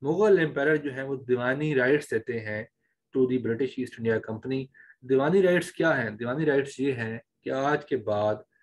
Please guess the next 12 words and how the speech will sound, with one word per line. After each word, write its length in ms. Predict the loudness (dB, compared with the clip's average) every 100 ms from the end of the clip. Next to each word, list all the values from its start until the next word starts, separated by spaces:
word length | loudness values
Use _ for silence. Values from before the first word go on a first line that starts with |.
| _ _ _ _ _ _ _ _ _
अ, 120 | -8
British 540 | -6 -2 0 0 -6 -4
East 220 | -4 -4
India 260 | -2 -2 -2
Company 420 | -6 -10 -8 -8
directly, 760 | 0 2 2 0 0 0 0 -10 _ _ _ _
अ, 180 | -4 -2
जो 180 | 0 -4
tax 480 | 0 -2 -2 -6 -8
है 200 | -8 -12 _ _ -14
वो 180 | -10 -8
बिहार, 720 | -6 -4 0 2 2 0 -6